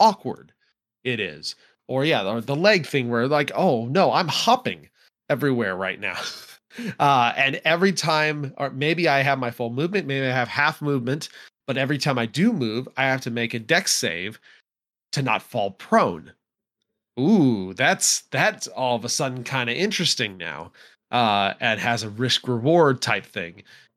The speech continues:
Uh, and then being able to figure out, oh, if I get healing,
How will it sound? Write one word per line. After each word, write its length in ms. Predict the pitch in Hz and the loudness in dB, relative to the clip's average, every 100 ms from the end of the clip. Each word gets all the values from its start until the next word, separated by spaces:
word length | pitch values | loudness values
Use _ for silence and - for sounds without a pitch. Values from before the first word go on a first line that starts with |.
| - | -4
Uh, 380 | 117 107 104 - - | 0 2 0 -2 -4
and 180 | 123 | -2
then 240 | 120 120 120 | 0 -2 -4
being 300 | - 123 110 | -2 -2 0
able 240 | 120 113 | -2 -2
to 80 | 110 | -6
figure 340 | - 139 127 | -2 0 4
out, 260 | 123 117 117 | 4 4 4
oh, 340 | 170 170 127 110 | 6 6 6 2
if 140 | 117 | -2
I 100 | 139 | 0
get 140 | 131 127 | 0 -2
healing, 720 | - 208 196 135 113 107 | -2 2 2 2 -2 -6